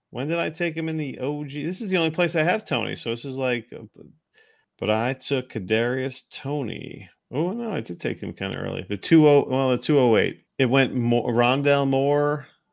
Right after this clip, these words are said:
two oh six, Pat Freiermuth, two oh seven, Toney,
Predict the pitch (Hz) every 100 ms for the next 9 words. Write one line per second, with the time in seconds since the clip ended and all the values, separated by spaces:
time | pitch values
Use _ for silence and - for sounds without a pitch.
0 | _ _ 143 135 127 - 143 131 - -
1 | - 127 123 - 127 127 127 127 123 -
2 | 139 127 120 131 127 127 127 127 - -
3 | 127 123 123 123 120